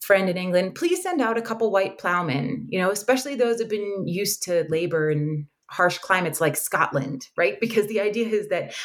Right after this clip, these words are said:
well, if they're used to laboring in a place like Scotland, then they'll be well fitted for Jamaica because they're both harsh climates. Um, but, you know, obviously he's not gonna bring out some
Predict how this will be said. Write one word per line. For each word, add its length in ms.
well, 100
if 60
they're 120
used 300
to 260
laboring 460
in 60
a 80
place 180
like 160
Scotland, 540
then 120
they'll 140
be 140
well 260
fitted 380
for 100
Jamaica 500
because 220
they're 160
both 220
harsh 320
climates. 640
Um, 560
but, 340
you 80
know, 260
obviously 380
he's 180
not 260
gonna 460
bring 260
out 420
some 720